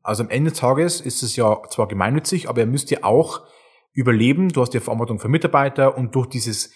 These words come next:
wir brauchen auch Geld, auch die Verantwortung, den Kindern auch dieses Angebot dazu ermöglichen. Also wie oft kommen so Entscheidungen, wo du sagst, Mensch, ja, muss ich mich jetzt wirklich fürs Geld entscheiden oder entscheide ich mich jetzt wirklich für das,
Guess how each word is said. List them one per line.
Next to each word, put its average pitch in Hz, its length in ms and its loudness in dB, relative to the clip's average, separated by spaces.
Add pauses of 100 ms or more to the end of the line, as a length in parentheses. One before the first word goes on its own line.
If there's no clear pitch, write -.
(220)
wir 113 100 -6
brauchen 113 300 2
auch - 180 -2
Geld, 131 340 0
auch 117 140 -2
die - 80 -8
Verantwortung, 147 580 -2
den 117 140 -4
Kindern 156 340 -2
auch 123 200 -2
dieses - 200 -12
Angebot 135 380 -4
dazu 127 240 -4
ermöglichen. 113 640 -4 (280)
Also 110 240 -4
wie 175 100 0
oft 160 200 0
kommen 151 240 -4
so 143 100 -4
Entscheidungen, 131 460 -4
wo 143 40 0
du 143 60 2
sagst, 139 320 -2
Mensch, 123 400 -6 (1040)
ja, 113 160 4
muss 151 200 0
ich 160 80 2
mich 151 80 2
jetzt 135 180 0
wirklich 170 340 -2
fürs 139 220 -2
Geld 147 180 4
entscheiden 175 520 0
oder 143 180 -4
entscheide 139 260 -2
ich 151 60 -4
mich 139 80 -4
jetzt 131 240 -6
wirklich 151 300 -2
für 143 100 -2
das, 131 220 -4